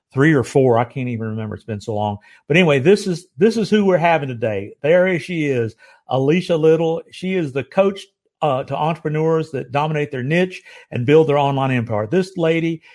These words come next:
has, uh, uh, defined the word of can do,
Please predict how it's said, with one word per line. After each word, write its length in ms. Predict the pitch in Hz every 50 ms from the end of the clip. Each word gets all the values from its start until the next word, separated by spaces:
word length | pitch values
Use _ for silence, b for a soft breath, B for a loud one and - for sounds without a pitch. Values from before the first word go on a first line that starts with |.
| b b b b
has, 460 | - 135 131 131 127 123 123 120 - - - -
uh, 40 | -
uh, 680 | - 120 113 110 107 113 - - 117 104 104 110 131 - - - - - - _ _ _ _ _ _ _ - _ _ _ _ _ - 156 - -
defined 540 | 147 151 - - 202 196 196 196 190 175 165
the 60 | 156
word 420 | 143 156 160 160 156 156 156 170
of 420 | - - 139 123 120 113 107 _ -
can 340 | - 185 170 165 160 156
do, 440 | 139 143 151 151 147 143 143 147 139